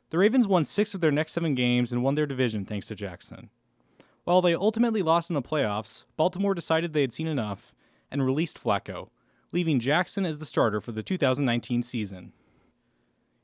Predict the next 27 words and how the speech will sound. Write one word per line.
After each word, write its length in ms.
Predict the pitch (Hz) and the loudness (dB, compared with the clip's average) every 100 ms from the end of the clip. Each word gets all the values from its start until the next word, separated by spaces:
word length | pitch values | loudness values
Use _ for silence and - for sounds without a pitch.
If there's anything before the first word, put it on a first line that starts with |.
| _ | _
In 80 | 160 | -10
spite 300 | - 233 269 | -4 0 0
of 80 | 233 | 0
his 180 | 160 135 | -4 -4
six 340 | - 214 - | -2 -2 -4
and 200 | - 151 | -6 -2
one 180 | 147 139 | 0 0
record, 500 | 123 120 107 95 101 - _ _ _ _ - | 0 -2 -4 -10 -12 -20 _ _ _ _ -8
the 80 | |
doubts 360 | 135 156 185 180 | 0 2 2 0
involving 380 | 156 143 147 127 | 0 2 2 2
Jackson 320 | 117 107 110 | 0 -2 -6
persisted. 540 | 113 107 120 - - - _ _ _ _ _ _ _ | -12 -10 -10 -10 -16 -20 _ _ _ _ _ _ _
Some 240 | - 226 | 0 2
felt 260 | 226 196 202 | 4 2 0
that 100 | 180 | 0
his 120 | 170 | 0
running 220 | 147 175 | 0 0
ability 360 | 170 139 135 139 | 0 0 0 0
was 140 | 135 | -2
a 40 | 127 | -2
gimmick 460 | 120 160 113 - | 0 0 0 -4
which 120 | 139 - | -6 -6
would 120 | 120 | -4
ultimately 440 | 160 170 165 151 147 | -4 -2 -2 -2 -4
be 120 | 135 | -4
solved. 600 | - 117 98 95 - - | -6 -8 -8 -12 -20 -20